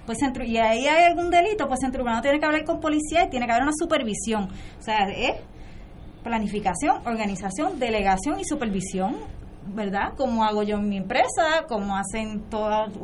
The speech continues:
todos ustedes en sus cosas diarias y tú en tu bufete. Hay que, es inaceptable.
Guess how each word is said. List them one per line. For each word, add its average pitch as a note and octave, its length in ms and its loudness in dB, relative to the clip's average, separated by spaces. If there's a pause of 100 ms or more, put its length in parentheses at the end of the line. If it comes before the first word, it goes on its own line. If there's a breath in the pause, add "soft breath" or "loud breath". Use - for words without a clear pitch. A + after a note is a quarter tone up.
(100)
todos G3+ 300 -4
ustedes G#3 300 -4
en G3+ 80 -4
sus G3 160 -8
cosas G3 300 -6
diarias A#3+ 500 0
y F#3+ 80 -4
tú F#3 160 -8
en F#3 80 -6
tu G#3+ 80 -8
bufete. C4 500 -2 (840 soft breath)
Hay G3+ 220 2
que, E4+ 120 2 (320)
es A3 220 0
inaceptable. B3 840 2